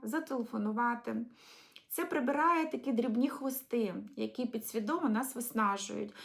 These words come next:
Бо вони будуть висіти, вони будуть, е, накопичуватися і перетворюватися на величезний ком невиконаних завдань. Восьма техніка.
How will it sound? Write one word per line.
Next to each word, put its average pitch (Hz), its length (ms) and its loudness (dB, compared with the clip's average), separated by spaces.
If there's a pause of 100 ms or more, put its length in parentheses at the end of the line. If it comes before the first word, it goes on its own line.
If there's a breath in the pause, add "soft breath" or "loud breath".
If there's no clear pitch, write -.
(220 loud breath)
Бо 254 220 4
вони 415 280 2
будуть 320 420 4
висіти, 277 600 0
вони 226 240 2
будуть, 240 500 0
е, 208 160 2
накопичуватися 220 1600 0
і 233 220 2
перетворюватися 254 960 2
на 240 100 2
величезний 269 720 2
ком 311 340 2 (280 loud breath)
невиконаних 240 680 4
завдань. 196 580 -2 (1160)
Восьма 220 440 2
техніка. 196 580 -4